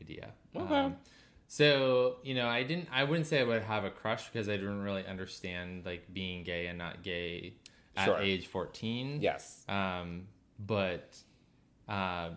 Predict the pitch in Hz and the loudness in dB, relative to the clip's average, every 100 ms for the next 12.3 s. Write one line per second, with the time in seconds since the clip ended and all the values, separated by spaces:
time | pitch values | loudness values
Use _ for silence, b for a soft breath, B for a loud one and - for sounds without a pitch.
0 | - 104 101 101 101 101 104 95 95 92 | -6 0 2 2 2 0 0 -2 -2 -2
1 | 92 90 92 90 92 85 87 87 95 107 | -2 -2 -4 -4 -4 -4 -6 -8 -4 -2
2 | 107 110 104 98 92 90 87 92 92 98 | -2 -4 -2 0 0 -2 -4 -6 -6 -4
3 | 92 - 95 92 95 135 135 127 120 113 | -4 -6 -8 -6 -2 -2 -2 -2 -2 -2
4 | 107 b b b - 95 90 87 87 101 | -6 b b b -6 -6 -4 -6 -6 0
5 | 127 123 110 107 101 95 92 90 87 98 | 0 0 2 2 2 0 -2 -4 -4 -8
6 | - - 95 90 92 90 87 87 98 98 | -8 -4 -2 -2 -4 -6 -6 -6 -2 -2
7 | 98 104 98 92 170 196 202 190 190 90 | -2 -2 -2 -2 -6 -4 -2 -2 -6 -6
8 | 85 87 87 - 87 82 85 85 - - | -6 -8 -10 -8 -8 -6 -6 -8 -12 -20
9 | _ - 95 87 90 85 90 92 92 87 | _ -10 -6 -6 -6 -8 -8 -2 0 0
10 | 85 85 87 82 - 87 87 85 85 107 | -2 -6 -8 -8 -8 -8 -6 -6 -8 -6
11 | 92 - 87 87 90 85 78 - - 82 | -6 -6 -8 -4 -6 -4 -8 -8 -14 -14
12 | - 92 82 | -10 -6 -6